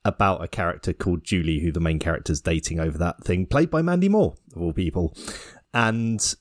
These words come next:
is this beautiful, wonderful sequence of him getting ridden by his boss at work, but then having a lovely, wonderful time. And that feeling of being able to come home to someone and,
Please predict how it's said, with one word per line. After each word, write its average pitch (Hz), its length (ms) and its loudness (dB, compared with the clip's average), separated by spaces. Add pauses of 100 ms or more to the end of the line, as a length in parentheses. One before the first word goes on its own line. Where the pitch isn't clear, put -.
(760)
is 135 160 2
this 143 120 -2
beautiful, 165 600 2
wonderful 127 480 2
sequence 110 600 0
of 101 480 0 (320)
him 117 280 2
getting 104 320 0
ridden 104 240 2
by 98 180 4
his 90 100 2
boss 95 280 -2
at - 60 -8
work, 92 560 2 (240)
but 85 200 -2
then 92 280 2
having 98 380 0
a 95 60 4
lovely, 95 380 2
wonderful 92 380 0
time. 101 360 2
And 98 120 2
that 104 240 2
feeling 127 400 4
of 98 220 2 (140)
being 123 200 2
able 113 80 2
to 117 80 2
come 113 240 0
home 113 260 4
to 101 120 -2
someone 92 460 2
and, 87 380 0